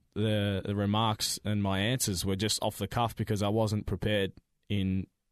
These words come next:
uh, who I needed to thank, what I needed to say, um, to talk about my year. I just, and after a few of, uh, Carlton and United's finest, it's,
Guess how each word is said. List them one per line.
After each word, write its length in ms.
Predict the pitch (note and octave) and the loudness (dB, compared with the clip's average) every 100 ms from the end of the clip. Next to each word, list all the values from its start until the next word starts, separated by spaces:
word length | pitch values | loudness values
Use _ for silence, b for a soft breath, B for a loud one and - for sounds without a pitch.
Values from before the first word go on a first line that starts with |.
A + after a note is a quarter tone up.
| _ | _
uh, 220 | F#2+ F2+ F2+ | -4 -2 0
who 160 | A#2 | 2
I 80 | A2 | 2
needed 240 | G2+ F#2+ | 2 0
to 60 | F2+ | -4
thank, 320 | E2 G2 G#2 | -4 -2 -2
what 160 | F#2 A2+ | 0 0
I 40 | |
needed 260 | A#2 G#2 F#2+ | 2 0 -2
to 80 | - | -2
say, 420 | - G2 G2+ G2 - B B B B B - | 0 2 2 0 -2 B B B B B -6
um, 480 | F2+ F2 F2+ F2+ G2+ | -2 0 0 -2 -6
to 100 | - | -8
talk 200 | - B2 | -2 0
about 200 | G#2+ G2+ | 0 0
my 140 | F#2+ F2+ | 0 0
year. 480 | F#2 G#2+ A2 A2+ A2 | 2 2 2 2 0
I 100 | F2+ | -4
just, 300 | G#2+ C#3 - - _ - _ | -2 -2 -4 -8 _ -20 _
and 200 | - B2+ | 0 2
after 400 | G2 F#2+ - E2+ F2 - _ - | 2 0 -2 -4 -6 -12 _ -8
a 60 | G2 | -4
few 380 | - G2 F#2 | -2 0 0
of, 160 | F2+ E2+ | -2 -2
uh, 220 | F2 E2+ G2 _ _ - | -2 -4 -6 _ _ -6
Carlton 240 | A2 E2+ | -4 0
and 100 | F#2 | 0
United's 400 | F#2 F2+ F#2 F2+ | 0 2 0 -2
finest, 520 | - G2 G#2+ E2+ G#2 G#2 | -2 -2 0 -2 -6 -6
it's, 300 | G2 - | -6 -8